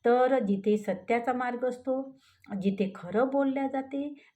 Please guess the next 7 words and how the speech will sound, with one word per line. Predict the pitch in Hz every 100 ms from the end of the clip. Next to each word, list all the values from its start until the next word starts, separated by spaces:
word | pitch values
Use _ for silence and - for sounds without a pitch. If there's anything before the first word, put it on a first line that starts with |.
| 196
जिथे | 196 196
प्रामाणिकपणा | 190 185 175 185 226 330 349 339 269 220 196
असतो, | 254 - 233 190 - - _
तिथे | 208 202 254 294
मात्र | 294 180 - - 208 233 233 _ _
ह्या | 196 220 233
गोष्टीचा, | 208 175 - _ 196 196 202 165